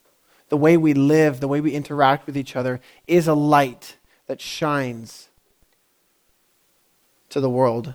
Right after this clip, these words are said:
about Jesus Christ. It's our deeds. It's not what we say we believe. It's not, it's not the doctrine that we espouse. Our doctrine is not our greatest light. Our lives and our conduct are our greatest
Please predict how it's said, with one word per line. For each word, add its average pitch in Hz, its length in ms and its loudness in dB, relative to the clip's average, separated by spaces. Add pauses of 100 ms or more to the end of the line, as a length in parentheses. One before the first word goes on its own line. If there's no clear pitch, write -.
(120)
about 127 220 -6
Jesus 120 300 -8
Christ. 113 400 -8
It's 127 140 -10
our 143 120 4
deeds. 139 400 0
It's 127 120 -12
not 175 160 2
what 196 160 4
we 185 80 4
say 185 320 4
we 170 140 6
believe. 151 380 0
It's 131 120 -12
not, 180 240 -2
it's 180 140 -6
not 202 100 0
the 208 80 0
doctrine 180 640 2
that 160 160 -4
we 156 140 -4
espouse. 127 760 -8 (1200)
Our 175 160 4
doctrine 185 600 4
is 160 120 -4
not 180 220 0
our 170 100 0
greatest 160 480 -6
light. 127 420 -8 (1900)
Our 127 180 -6
lives 147 540 2
and 135 100 -12
our 131 80 -10
conduct 180 760 -6
are 139 180 -4
our 131 140 -4
greatest 139 760 -10